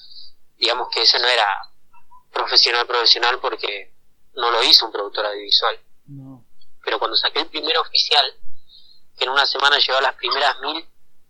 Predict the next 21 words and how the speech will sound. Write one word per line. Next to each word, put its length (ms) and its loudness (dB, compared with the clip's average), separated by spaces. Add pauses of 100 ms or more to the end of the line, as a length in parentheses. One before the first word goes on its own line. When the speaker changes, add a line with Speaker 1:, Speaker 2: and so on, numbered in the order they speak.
(220)
Speaker 1:
para 220 2
mí 160 -8
era 380 0
un 140 -10
golazo 460 6
eso. 220 6 (720)
¿Entendés? 340 4 (120)
Obviamente 540 0
que 120 -2
me 120 -8
falta 440 2
un 240 -6
re 300 2
recorrido, 540 2
porque 200 -4
mil 240 -4
no 100 0
son 300 -2
nada 420 4 (720)
a 140 4
nivel 300 -2